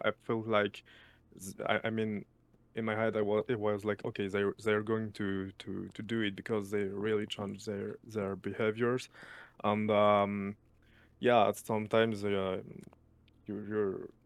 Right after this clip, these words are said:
you're, you're not correct on your, um, assessment, and, uh, this is what happened in France, and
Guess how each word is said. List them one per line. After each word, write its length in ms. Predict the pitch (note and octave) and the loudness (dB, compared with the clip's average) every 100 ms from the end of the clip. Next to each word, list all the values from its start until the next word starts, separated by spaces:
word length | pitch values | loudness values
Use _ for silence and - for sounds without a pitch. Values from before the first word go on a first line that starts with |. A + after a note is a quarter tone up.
| _ | _
you're, 380 | - A2+ A2 A2 - - - | -16 -2 2 2 -2 -18 -20
you're 240 | - B2 | -8 -4
not 240 | A2 A2 - | -2 -4 -8
correct 380 | - A2+ A2 G#2+ | 0 2 2 2
on 100 | G#2+ | -2
your, 300 | G#2 G2+ G2 - _ _ | 0 0 -2 -6 _ _
um, 400 | - G2 F2 F2 - _ _ _ _ _ | -2 0 0 -6 -16 _ _ _ _ _
assessment, 560 | F#2+ - G#2+ G#2+ G#2 G2+ | -10 -6 -6 -4 -4 -4
and, 280 | G2+ G2 G2 | -4 -4 -4
uh, 260 | F#2+ G2 - - _ _ _ _ _ _ _ _ - | -6 -8 -10 -20 _ _ _ _ _ _ _ _ -12
this 140 | G#2 | -8
is 120 | G#2+ | -4
what 200 | G#2+ A2 | 2 2
happened 360 | A#2 G#2+ A2 G#2+ | 4 2 0 -4
in 60 | G#2 | -4
France, 360 | - A2 G#2+ | -2 -2 -2
and 480 | G2 G2+ G2+ G2 | -4 -4 -4 -6